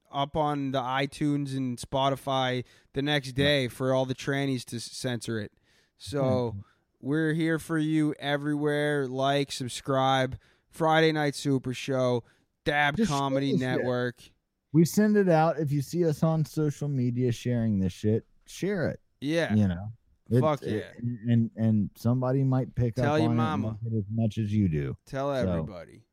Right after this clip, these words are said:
Speaker 1: But word, yo, we're fucking outta here. Have a good
Speaker 2: Peace.
Speaker 1: weekend. Assuming the country doesn't burn, we'll see you guys next week. We're probably gonna be occupied by the U N. We're outta here.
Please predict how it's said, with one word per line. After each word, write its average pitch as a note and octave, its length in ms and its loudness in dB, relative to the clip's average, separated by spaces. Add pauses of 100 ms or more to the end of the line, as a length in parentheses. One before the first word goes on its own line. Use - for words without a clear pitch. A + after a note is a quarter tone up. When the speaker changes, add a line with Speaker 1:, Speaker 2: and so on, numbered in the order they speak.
(240)
Speaker 1:
But C3 200 -6
word, C#3+ 360 -2
yo, A2+ 320 -6
we're D#3 180 -6
fucking E3 420 -4
outta C#3 240 -4
here. C#3 420 -2 (240)
Have D3 240 -2
a D#3 80 0
good D3+ 200 2
Speaker 2:
Peace. C3+ 40 4
Speaker 1:
weekend. C3+ 760 -2 (320)
Assuming D3+ 580 -4
the C3 60 -6
country C#3+ 440 -6
doesn't C3+ 400 -2
burn, C3 600 0 (440)
we'll B2+ 260 -2
see C#3+ 200 -6
you D3 160 -2
guys C3+ 340 -2
next C3+ 300 -4
week. C#3 260 -2
We're A#2+ 60 -4
probably C3+ 300 0
gonna C3 160 -4
be B2+ 140 -2
occupied A#2+ 560 -4
by A2+ 160 -4
the A2 120 -6
U G#2+ 200 -4
N. G#2 240 -12
We're B2 220 -4
outta A#2 240 -2
here. G#2+ 240 -8